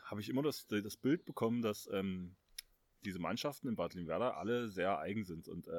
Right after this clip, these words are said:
alles ihr, ihren eigenen, eigenes Team ist so im Verein und die nicht großartig, äh, sich gegenseitig unterstützen halt.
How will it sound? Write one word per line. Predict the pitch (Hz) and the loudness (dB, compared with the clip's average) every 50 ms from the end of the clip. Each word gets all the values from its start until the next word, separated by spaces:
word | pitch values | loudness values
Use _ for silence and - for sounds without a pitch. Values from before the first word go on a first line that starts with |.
| - | -6
alles | - 92 101 101 - - | -6 -6 -6 -6 -6 -8
ihr, | - 113 - - | -10 -12 -10 -10
ihren | - 87 - - | -10 -10 -10 -10
eigenen, | 80 85 98 120 127 127 123 127 123 - - | -10 -8 -6 -6 -6 -6 -8 -8 -10 -12 -8
eigenes | - 113 117 120 110 - - | -6 -4 -2 -2 -4 -6 -8
Team | - - 139 147 156 156 | -8 -6 -4 -4 -4 -6
ist | 147 - - | -10 -8 -8
so | 151 143 139 139 - - - - - - - - _ _ _ - | -8 -8 -8 -10 -14 -20 -20 -20 -20 -20 -20 -20 _ _ _ -8
im | 113 123 | -8 -6
Verein | - - 131 120 127 131 131 131 131 131 - - - _ - | -6 -6 -4 -4 -4 -4 -4 -6 -8 -12 -18 -20 -20 _ -6
und | 113 107 107 107 104 - - _ _ - - - _ - - - | -4 -4 -4 -4 -6 -10 -16 _ _ -20 -20 -20 _ -20 -10 -4
die | 104 104 | -2 0
nicht | 117 131 - - - | 0 0 -2 -6 -10
großartig, | - 113 107 104 107 117 107 101 - 107 101 - - - | -6 -2 -2 -2 0 0 -2 -2 -2 -4 -6 -6 -6 -6
äh, | 101 98 98 98 95 95 92 | -4 -2 -2 -2 -2 -4 -6
sich | 87 92 98 - - | -8 -10 -12 -10 -6
gegenseitig | - 101 101 110 104 101 90 92 - | -4 -2 -2 0 -2 -2 -4 -4 -6
unterstützen | 90 92 92 87 - - 120 120 - - - 85 78 82 87 | -10 -10 -10 -10 -8 -8 -8 -10 -8 -12 -12 -14 -14 -14 -14
halt. | 85 85 85 | -16 -16 -14